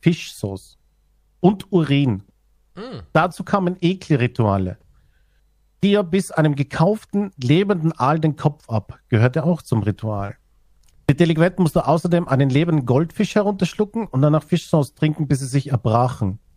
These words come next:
Speaker 1: Aber das klappte bei ihm nicht. Er baute immer stärker ab. Am Abend um halb acht wurden die drei Delinquenten mit Eiswasser überschüttet.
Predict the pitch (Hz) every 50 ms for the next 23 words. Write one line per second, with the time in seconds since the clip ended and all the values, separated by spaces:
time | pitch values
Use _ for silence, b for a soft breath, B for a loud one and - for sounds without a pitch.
0 | _ _ _ 117 - 135 135 - _ - 160 165 - _ 135 101 117 107 104 104
1 | 101 104 98 - _ _ - 110 101 127 135 - - 160 143 139 131 - - 135
2 | 131 - 147 131 131 123 - - _ _ _ _ _ _ - 123 127 - 135 147
3 | - 202 185 170 147 147 143 165 170 - - - - 123 - _ - 113 117 117
4 | 117 - 113 123 131 131 131 123 127 120 127 131 - - 120 117 - _ - 123
5 | 131 - - - 113 104 - - 110 98 98 95 - - 104 - _ 98 - _